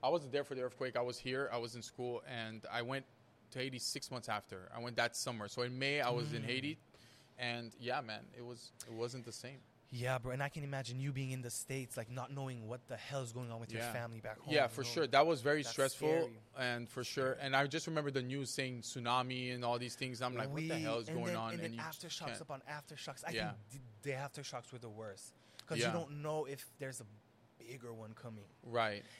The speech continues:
Speaker 2: And we were never educated on earthquakes. I didn't even know until then
Speaker 1: That's
Speaker 2: my
Speaker 1: something that
Speaker 2: country
Speaker 1: could happen.
Speaker 2: was prone to earthquakes.
Speaker 1: Yeah.
Speaker 2: And I'm like, "Ket, you know,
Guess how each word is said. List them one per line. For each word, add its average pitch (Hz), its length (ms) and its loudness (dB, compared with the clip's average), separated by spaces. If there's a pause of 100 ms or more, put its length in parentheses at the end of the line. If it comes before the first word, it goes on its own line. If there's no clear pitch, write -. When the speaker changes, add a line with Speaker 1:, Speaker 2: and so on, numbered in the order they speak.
Speaker 2:
And 185 140 0
we 226 60 0
were 220 120 0
never 202 220 -2
educated 160 800 -2
on 135 200 -2 (140)
earthquakes. 151 520 0
I 160 100 4
didn't 185 160 0
even 160 380 -2
know 147 360 4
until 143 360 -2
then 123 440 0 (360)
Speaker 1:
That's 131 260 6
Speaker 2:
my - 60 8
Speaker 1:
something - 80 8
that 127 80 6
Speaker 2:
country 123 180 6
Speaker 1:
could 165 60 6
happen. 151 80 6
Speaker 2:
was 151 240 8
prone 151 380 2
to - 120 -6
earthquakes. 117 580 -2
Speaker 1:
Yeah. 120 200 -4 (160)
Speaker 2:
And 143 80 -4
I'm 151 80 -2
like, 135 180 -2
"Ket, 170 340 2 (840)
you 131 120 -2
know, 139 240 0